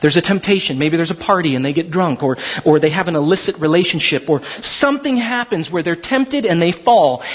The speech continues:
And this is what they do. The cloak of morality they were wearing is now taken off, and they go, "I guess I'm not a Christian anymore." As if Christianity was about something they did or didn't do.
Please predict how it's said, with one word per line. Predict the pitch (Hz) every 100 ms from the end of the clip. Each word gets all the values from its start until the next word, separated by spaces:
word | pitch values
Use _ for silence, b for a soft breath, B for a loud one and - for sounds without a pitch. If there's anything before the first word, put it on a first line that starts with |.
| B
And | 165
this | 214 -
is | 220
what | 214 220
they | 214
do. | 160 220 127 113 - B B
The | 151 170
cloak | - - - 214 277 277 -
of | 180 156
morality | 170 196 226 214 220 233 160 147 143
they | 151
were | 139
wearing | 127 170 202 139 135
is | 139
now | 165
taken | 208 214 196 170
off, | 175 160
and | 147
they | 143
go, | 143 139 B B
"I | 139
guess | 135 208 -
I'm | 226
not | 214 208
a |
Christian | 202 - 240 - 123
anymore." | 120 113 110 101 101 B B B
As | 185 175
if | 202
Christianity | - 240 - 214 233 269 196
was | 185 196
about | 175 -
something | - 226 220 226 202
they | 190
did | 143 170 220 143 143
or | 165 175
didn't | - 170 175 175
do. | 208 208